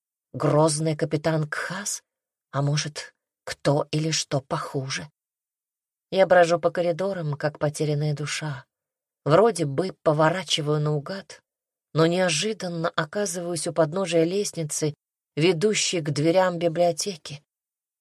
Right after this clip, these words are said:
На губах расплывается улыбка. Выходит, я все-таки запомнила путь. А может и нет. Может, какая-то сила,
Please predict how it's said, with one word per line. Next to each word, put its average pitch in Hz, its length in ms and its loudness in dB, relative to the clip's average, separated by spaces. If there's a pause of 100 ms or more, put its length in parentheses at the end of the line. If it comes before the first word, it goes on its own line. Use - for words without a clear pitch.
(400)
На 170 140 4
губах 202 440 4
расплывается 180 760 4
улыбка. 165 600 -8 (580)
Выходит, 175 480 4
я 196 80 2
все-таки 190 440 -2
запомнила 180 760 6
путь. 170 400 -6 (720)
А 156 80 2
может 156 340 0
и 156 60 -2
нет. 160 460 -4 (480)
Может, 208 380 0
какая-то 196 520 2
сила, 160 540 -4